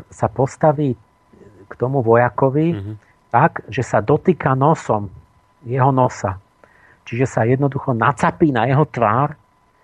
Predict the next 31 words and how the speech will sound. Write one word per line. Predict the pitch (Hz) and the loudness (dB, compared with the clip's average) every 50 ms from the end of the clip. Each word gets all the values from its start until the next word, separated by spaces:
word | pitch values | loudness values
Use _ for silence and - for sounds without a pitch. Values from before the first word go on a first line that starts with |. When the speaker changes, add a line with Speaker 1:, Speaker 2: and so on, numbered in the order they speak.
| _ _ _ _ _ _ | _ _ _ _ _ _
Speaker 1:
a | _ - | _ -20
z | - - - | -20 -4 -2
toho | - 139 127 156 147 - - _ _ - 143 - _ _ _ - - _ - | 0 0 2 0 0 -2 -4 _ _ -20 -20 -20 _ _ _ -20 -20 _ -18
dva | 120 110 104 127 139 147 | -8 0 2 2 2 2
centimetre | - - 151 143 - - 151 147 147 143 - - 147 151 | 2 -2 -2 -2 -2 -4 -4 -2 -4 -4 -2 -2 -2 -2
od | - 104 113 117 117 | 0 -2 -4 -4 -4
neho | 123 131 123 120 131 131 | -4 -2 0 0 0 0
má | 139 135 131 | 0 0 0
ústa | 107 104 104 - - - - 131 147 160 170 156 _ _ _ _ _ _ _ _ _ _ | -2 -4 -6 -8 -10 -6 -4 -2 -2 -2 -4 -8 _ _ _ _ _ _ _ _ _ _
a | - 110 113 | -4 -2 0
reve | 131 151 156 156 151 | 0 0 0 0 0
na | 135 120 113 | 0 0 -2
ňo. | 113 101 98 101 98 95 - _ _ _ _ _ _ _ _ _ _ _ _ - | -2 -4 -8 -10 -10 -12 -16 _ _ _ _ _ _ _ _ _ _ _ _ -16
Speaker 2:
Mhm. | - 127 120 123 | -14 -12 -10 -4
Speaker 1:
„Vojak, | - - - - 233 220 226 226 220 - - _ | 0 2 2 4 4 4 4 2 2 -2 -8 _
ty | - 240 240 226 | -12 -10 -8 -6
a | 214 - - - | -6 -6 -8 -4
ty, | - 294 302 285 269 254 180 - - - _ _ | 0 2 2 2 2 -2 -4 -6 -10 -18 _ _
čo | - - - - - - _ | 0 0 0 0 -2 -4 _
si | 269 285 240 | -4 -4 -4
myslíš, | 185 220 247 277 247 - - - - 233 262 254 226 - | -4 -2 -2 0 0 -2 -4 -8 -6 -4 -2 0 -2 -2
že | - 254 247 240 | -2 -2 0 0
na | 247 226 - - | 2 0 0 0
čo | - - 226 185 | -2 -2 -2 -2
sme | 214 220 254 240 | -2 -2 -4 -4
tu?“ | - - 240 240 240 233 | -4 -2 -2 2 2 2
A | 190 160 | 2 0
t-, | - 233 202 - - _ - - - - | -4 -8 -10 -10 -16 _ -20 -20 -10 -4
a, | - 160 - _ _ _ _ _ _ _ _ _ - | -4 -4 -4 _ _ _ _ _ _ _ _ _ -12
a, | - - - - - _ - - _ _ _ | -10 -10 -10 -10 -14 _ -20 -20 _ _ _
a, | - | -2